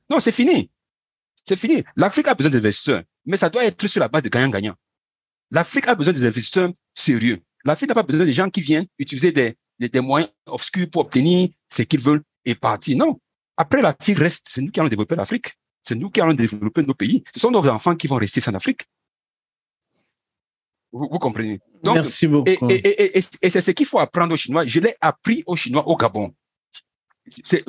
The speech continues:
Speaker 1: c'est, c'est mon dernier exemple. Au Gabon, j'ai travaillé avec les Chinois. Ici, il y a un contrat de partenariat, de partage de production avec les Chinois.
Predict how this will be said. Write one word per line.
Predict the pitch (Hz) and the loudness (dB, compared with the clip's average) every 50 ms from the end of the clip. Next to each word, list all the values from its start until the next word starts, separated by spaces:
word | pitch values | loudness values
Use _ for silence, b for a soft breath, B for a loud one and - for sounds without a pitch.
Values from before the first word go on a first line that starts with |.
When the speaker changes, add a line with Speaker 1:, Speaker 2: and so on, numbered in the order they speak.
| 120 120 | -8 -4
Speaker 1:
c'est, | 110 151 143 135 - - 131 120 | 0 0 0 0 0 -4 -6 -2
c'est | - 147 139 131 - 120 123 123 | 0 0 0 0 -2 -6 -6 -2
mon | 127 135 143 | 0 0 2
dernier | 123 143 170 175 | 2 2 2 2
exemple. | 120 101 120 104 90 - | 2 2 0 -2 0 -2
Au | 190 220 | -2 0
Gabon, | - 170 160 175 269 143 95 - _ _ _ _ _ _ _ _ _ _ _ _ _ _ _ - | 0 0 2 2 0 -2 -4 -6 _ _ _ _ _ _ _ _ _ _ _ _ _ _ _ -2
j'ai | - 180 175 | -2 -2 -2
travaillé | - - - 165 151 151 160 190 214 | -2 -2 0 0 2 4 2 2 2
avec | - 110 113 117 | 0 -2 -2 -2
les | 98 | -2
Chinois. | - - 107 135 | -2 0 0 0
Ici, | 190 - - - 214 | 0 -2 -4 -2 -2
il | |
y | 240 | -2
a | 226 | -2
un | 226 208 | -2 -2
contrat | - 160 135 117 - 147 160 | -2 -2 -4 -2 -2 -2 -2
de | 156 | -2
partenariat, | - - - 147 143 - - 165 160 160 160 185 180 127 | -6 -2 0 0 0 2 0 0 2 2 2 2 0 0
de | 98 101 101 117 113 | -2 -4 -8 -12 -8
partage | - - 127 117 - 165 156 143 123 - | -4 -4 -4 0 0 2 2 2 0 -2
de | 120 | -6
production | - 123 117 - 160 | -8 -8 -6 -4 -2
avec | 139 131 120 | -2 0 -2
les | |
Chinois. | 101 - - - - 92 78 - | -2 -4 -6 -8 -8 -10 -12 -14